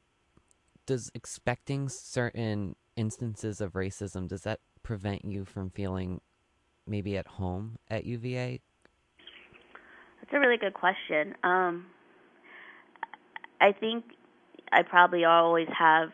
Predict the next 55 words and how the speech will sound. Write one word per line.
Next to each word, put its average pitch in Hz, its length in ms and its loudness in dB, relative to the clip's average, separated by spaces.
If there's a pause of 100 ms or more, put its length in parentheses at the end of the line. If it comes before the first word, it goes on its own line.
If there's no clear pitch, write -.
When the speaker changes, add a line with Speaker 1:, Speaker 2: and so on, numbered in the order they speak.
(140)
Speaker 2:
a 165 60 -2 (160)
sense 160 200 0 (240)
of 156 140 -2
awareness, 156 720 -2
but 196 140 -4
there's 190 180 4 (140)
all, 202 300 4 (220)
I - 60 -8
mean, 170 320 -6 (420)
the 175 80 -4
tension 214 400 -6
in 160 140 -6
my 151 140 -2
articles 151 420 2
is 151 160 -10
that, 151 200 4 (960)
uh, 165 180 0
this, 165 200 -4 (100)
this 160 200 -4
love 175 240 8
and 156 120 -2
hate 151 260 -2
dichotomy 131 600 0
that 135 200 -4
we 147 280 -6
describe 127 420 0
at - 100 -6
U 127 220 -10
V 123 120 -6
A. 117 220 -8
So 156 140 -4
it's 151 120 -12
like, 151 280 -4
I 147 60 -10
mean, 147 340 -8
no, 170 220 2
this 165 160 0
is 160 140 -10
a 147 40 -12
place 139 340 -6
that 131 100 0
I 117 80 -2
love. 165 300 0
I 165 80 8
only 190 160 2
applied 147 280 2
to 135 100 0
one 131 180 -2
college. 175 460 2 (100)
I - 80 -6 (160)
<laughs> - 100 2
applied 156 340 -2
here 151 200 0
early. 170 340 0
I 143 120 -2